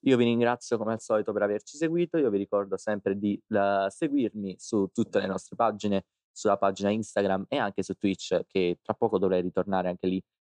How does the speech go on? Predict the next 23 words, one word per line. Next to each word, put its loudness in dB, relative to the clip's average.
a -6
fare 2
live 0
più -6
serie. 0
Grazie 0
di 4
tutto 0
e 2
ci -12
rivediamo 2
alla 0
prossima, -6
quindi -8
settimana 0
prossima -2
ci -2
si 2
rivede 0
con 2
il 2
penultimo 0
episodio -2